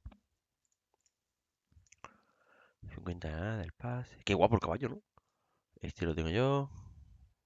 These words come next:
Vale. Muy chulo. Acceso extendido.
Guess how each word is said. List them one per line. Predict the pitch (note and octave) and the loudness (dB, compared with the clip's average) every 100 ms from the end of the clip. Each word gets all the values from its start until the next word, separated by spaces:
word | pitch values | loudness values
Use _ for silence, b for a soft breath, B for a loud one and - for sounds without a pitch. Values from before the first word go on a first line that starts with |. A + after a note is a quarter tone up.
| _ _ _ _ _ _ _ _ _ _ _ _ _ _ _ _ _ _ _ _ _ _ _ _ _ _ _ _ _ _ _ _ _ _ _ _ _ | _ _ _ _ _ _ _ _ _ _ _ _ _ _ _ _ _ _ _ _ _ _ _ _ _ _ _ _ _ _ _ _ _ _ _ _ _
Vale. | - - C2 D#2+ G2 C#3+ - b b b b b _ _ _ _ _ _ _ _ _ _ _ _ | -10 -10 -8 -10 -8 -8 -10 b b b b b _ _ _ _ _ _ _ _ _ _ _ _
Muy | E2 C#2+ | -12 -8
chulo. | D#2 D#2 D#2 E2+ B2 - - - - - - - _ _ _ _ _ _ _ - b b b b b b _ _ _ _ _ _ _ | -6 -4 -2 -4 -6 -14 -20 -20 -20 -20 -20 -20 _ _ _ _ _ _ _ -20 b b b b b b _ _ _ _ _ _ _
Acceso | F#2+ F#2+ - - | -2 -2 -2 -2
extendido. | E2+ - D2+ D#2 G#2 A2+ A2 A2 | -4 -4 -6 -4 -2 -2 -2 -4